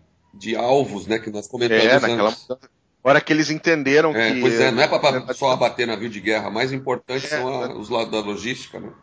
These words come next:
Speaker 2: É, a logística e os porta-aviões,
Speaker 1: Uhum.
Speaker 2: né, pra você tirar a capacidade
Speaker 1: Sim, além,
Speaker 2: de
Speaker 1: além do
Speaker 2: combate.
Speaker 1: cinturão, tinha sempre, permanentemente, dois Sea Harriers de CAP, de patrulha aérea de combate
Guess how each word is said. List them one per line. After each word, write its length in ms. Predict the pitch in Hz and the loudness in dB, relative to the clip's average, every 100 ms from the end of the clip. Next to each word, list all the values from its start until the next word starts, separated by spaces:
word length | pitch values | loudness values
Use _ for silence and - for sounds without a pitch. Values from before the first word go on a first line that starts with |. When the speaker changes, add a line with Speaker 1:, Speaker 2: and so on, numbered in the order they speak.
| _ _ _ _ _ _ | _ _ _ _ _ _
Speaker 2:
É, 140 | 107 | -6
a 60 | 113 | -4
logística 760 | 127 135 127 143 156 160 170 | -4 -6 -10 -10 -12 -6 -2
e 60 | 175 | -2
os 80 | 185 | -4
porta-aviões, 920 | - 170 165 123 104 104 104 107 104 | -4 -4 -4 -6 -4 -4 -6 -8 -12
Speaker 1:
Uhum. 100 | 95 | -10
Speaker 2:
né, 220 | 98 123 | -6 -6
pra 180 | - 104 - | -6 -10 -12
você 220 | - - | -18 -16
tirar 280 | - 101 107 | -8 -4 -4
a 40 | |
capacidade 420 | - - 107 170 | -6 -10 -2 0
Speaker 1:
Sim, 60 | 156 | 2
além, 200 | 117 120 | 0 0
Speaker 2:
de 100 | 165 | 0
Speaker 1:
além 240 | 131 - | 2 2
do 60 | 339 | 2
Speaker 2:
combate. 120 | 185 | -2
Speaker 1:
cinturão, 760 | 175 160 135 127 185 156 - - | -8 -4 0 2 2 0 -6 -14
tinha 380 | - 135 143 - _ | -8 -4 -4 -6 _
sempre, 460 | - 147 160 - 110 | -8 -2 -2 -2 -4
permanentemente, 680 | 135 135 139 135 135 147 - | -2 0 -2 -4 -4 -6 0
dois 240 | 143 165 | 2 2
Sea 180 | - 113 | 0 2
Harriers 380 | 127 127 110 - | 2 2 0 -6
de 80 | |
CAP, 360 | - 113 120 101 | -4 -2 -2 -4
de 480 | 90 87 87 85 87 _ _ _ _ _ | -16 -16 -16 -16 -20 _ _ _ _ _
patrulha 380 | 117 113 117 110 | -10 -4 -2 0
aérea 180 | 107 107 | 0 -2
de 80 | 92 | -4
combate 720 | 104 101 101 117 - 147 | -8 -2 0 0 -4 -14